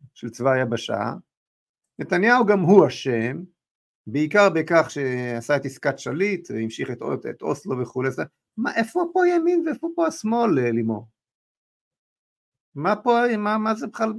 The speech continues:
זה, זה, זה משנה לך מי מדרדר את מדינת ישראל לעברי פי פחת, השמאל, השמאל או הימין? זה, זה, <coughs> אני באמת, אה, ה-, ה-, השאלה שלך נשאלת מתוך מקום של כאילו התשובה בימין.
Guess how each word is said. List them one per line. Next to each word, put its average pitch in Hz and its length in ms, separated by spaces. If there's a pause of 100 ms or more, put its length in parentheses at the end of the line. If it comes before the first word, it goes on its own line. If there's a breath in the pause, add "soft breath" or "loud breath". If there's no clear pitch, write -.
(680)
זה, 127 180
זה, 139 120 (360 loud breath)
זה 147 120
משנה 151 420
לך 233 180
מי 214 120
מדרדר 180 400
את 185 60
מדינת 165 300
ישראל 170 280
לעברי 147 280
פי 131 120
פחת, - 300
השמאל, 156 360 (360)
השמאל 165 380
או 147 80
הימין? 135 460
זה, 135 140
זה, 131 140 (220)
<coughs> - 1500
אני 127 140
באמת, 196 380
אה, 214 240
ה-, 139 140
ה-, - 160 (360)
השאלה 165 400
שלך 220 260
נשאלת 185 640
מתוך 165 380
מקום 226 560 (1080)
של 175 400
כאילו 202 800 (120)
התשובה 202 440
בימין. 214 580